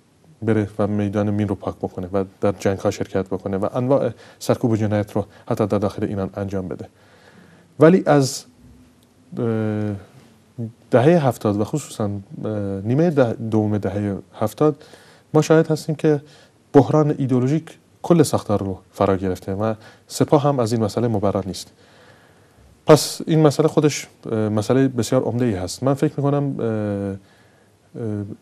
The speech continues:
امروز، اه، بدن سپاه پاسداران قسمت اعظمش،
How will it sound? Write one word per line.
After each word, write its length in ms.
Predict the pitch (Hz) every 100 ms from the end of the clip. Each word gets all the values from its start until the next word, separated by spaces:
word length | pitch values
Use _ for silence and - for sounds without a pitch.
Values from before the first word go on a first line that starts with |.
| 131
امروز، 500 | 123 156 151 - - _ _ -
اه، 240 | 101 98
بدن 380 | 95 107 113 123
سپاه 340 | 117 113 117 104
پاسداران 540 | 107 - 117 139 143 - - - _ _ -
قسمت 340 | 127 147 139
اعظمش، 760 | 127 127 123 151 147 - -